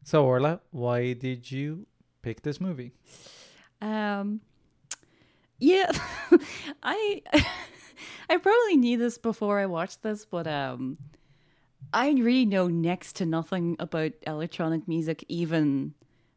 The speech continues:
Speaker 2: like, modern electronic music. Um, it's not really a genre I know a whole lot about. Obviously, electronic music is now, it found its way into every type of modern music,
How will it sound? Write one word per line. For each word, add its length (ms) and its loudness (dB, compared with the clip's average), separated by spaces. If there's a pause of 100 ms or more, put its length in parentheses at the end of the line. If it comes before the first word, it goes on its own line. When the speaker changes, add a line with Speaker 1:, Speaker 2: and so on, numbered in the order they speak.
(120)
Speaker 2:
like, 340 -12
modern 600 -2
electronic 560 -6
music. 500 -4
Um, 380 -6
it's 160 -8
not 100 -4
really 380 -6 (100)
a 100 -6
genre 600 -4 (160)
I 100 -8
know 140 -6
a 40 -8
whole 140 -6
lot 160 -6
about. 380 -8
Obviously, 720 -2 (480)
electronic 560 -6
music 260 -4
is 100 -8
now, 200 -10 (720)
it 160 -8
found 260 -2
its 140 -12
way 160 -8
into 240 -8
every 200 -6
type 220 -8
of 140 -10
modern 280 -6
music, 380 -4